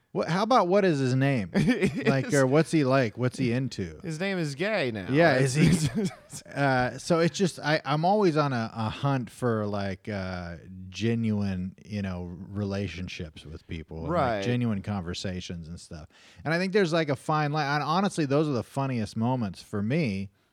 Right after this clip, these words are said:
Speaker 1: is when you're having a conversation and somebody goes, "Hey, you know, my mom died," or, "This is going crazy," or whatnot. And then somebody
Speaker 2: Right.
Speaker 1: you know, it, it comes out of nowhere. You, you, you, you farting in church or, you know, or whatever. Like,
Speaker 2: Yeah,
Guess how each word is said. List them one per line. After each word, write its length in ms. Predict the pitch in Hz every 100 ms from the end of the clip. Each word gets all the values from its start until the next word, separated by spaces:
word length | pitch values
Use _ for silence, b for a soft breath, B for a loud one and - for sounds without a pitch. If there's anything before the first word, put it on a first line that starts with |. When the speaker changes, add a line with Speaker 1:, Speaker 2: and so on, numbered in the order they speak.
| _
Speaker 1:
is 180 | 113 110
when 180 | 123 127
you're 120 | 113
having 280 | 113 131 117
a 60 | 104
conversation 960 | 123 113 101 - 113 127 - 98 101 - b b b -
and 360 | 101 104 98
somebody 360 | - 120 110 101
goes, 340 | 101 98 92
"Hey, 300 | 117 110 104 92
you 80 | 95
know, 100 | 90
my 140 | 92
mom 280 | 110 117 104
died," 340 | 101 98 95
or, 240 | 92 87 - b b b
"This 200 | 107 110
is 120 | 101 98
going 420 | 107 101 92 87
crazy," 480 | - 113 101 95 101
or 100 | 98
whatnot. 440 | 98 98 98 98
And 100 | 113
then 80 | 127
somebody 340 | - 139 131 131
Speaker 2:
Right. 140 | 113 b b b b 151
Speaker 1:
you 120 | 165
know, 180 | 131 120
it, 240 | 123 139
it 180 | 135 131
comes 240 | 160 151
out 140 | 151 135
of 60 | 139
nowhere. 360 | 165 120 98
You, 140 | 107 92
you, 220 | 95 117 -
you, 220 | 117 117
you 220 | 110 107
farting 340 | 101 135 131 120
in 100 | 110
church 500 | - 123 113 - 104
or, 320 | 90 87 80
you 100 | 104
know, 80 | 101
or 120 | 92 101
whatever. 500 | 104 98 98 90 92
Like, 220 | 190 190
Speaker 2:
Yeah, 400 | 294 151 104